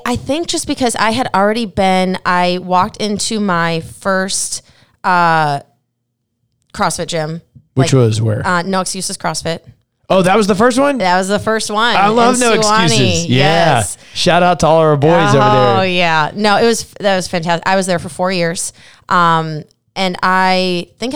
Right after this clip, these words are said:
Speaker 1: I was still there when I went to go get my L one, or it was right when I was leaving there. Um, and the only reason I left there, 'cause I, I do have to give a huge shout out to them. They were fantastic. The only reason I left, I was, speaking of how far I drive, I was driving, like, thirty-five minutes to that gym,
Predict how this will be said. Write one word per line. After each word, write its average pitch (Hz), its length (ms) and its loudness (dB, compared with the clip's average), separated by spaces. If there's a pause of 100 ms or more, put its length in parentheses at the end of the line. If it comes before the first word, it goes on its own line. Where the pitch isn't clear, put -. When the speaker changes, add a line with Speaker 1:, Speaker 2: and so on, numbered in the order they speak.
Speaker 1:
I 190 100 -2
was 196 120 -6
still - 340 -4
there 208 380 -2
when 208 140 -4
I 180 100 -2
went 185 360 -4
to 202 100 -8
go 175 400 0
get 165 340 -6
my 156 380 -6
L 156 240 -2
one, 147 260 -8
or 143 60 -8
it 147 60 -6
was 165 120 -8
right 190 500 -2
when 180 120 -6
I 170 120 -2
was 156 140 -8
leaving 170 300 -8
there. 165 300 -4 (280)
Um, 175 320 0 (160)
and 233 100 -2
the 226 160 -2
only 311 240 0
reason 262 300 -6
I 202 120 -2
left 190 260 -2
there, 165 120 -2
'cause - 120 -6
I, 190 160 0
I 196 60 0
do 196 100 -4
have 180 80 -2
to 185 60 -6
give 170 100 -4
a 160 40 -8
huge 165 180 -8
shout 156 180 -6
out 139 60 -8
to - 100 -10
them. 143 100 -10
They 151 80 -6
were 156 80 -8
fantastic. 151 680 -10 (260)
The 214 100 -4
only 226 200 -2
reason 220 260 -4
I 180 80 -2
left, 175 320 -2
I 180 160 2
was, 180 560 -4
speaking 220 340 -10
of 170 140 -8
how 165 100 -6
far 165 180 -4
I 151 60 -6
drive, 156 300 -4
I 196 80 -4
was 208 120 -6
driving, 196 380 -4
like, 170 180 -12
thirty-five 175 380 -6
minutes 165 300 -8
to 170 80 -8
that 175 180 -4
gym, 156 300 -8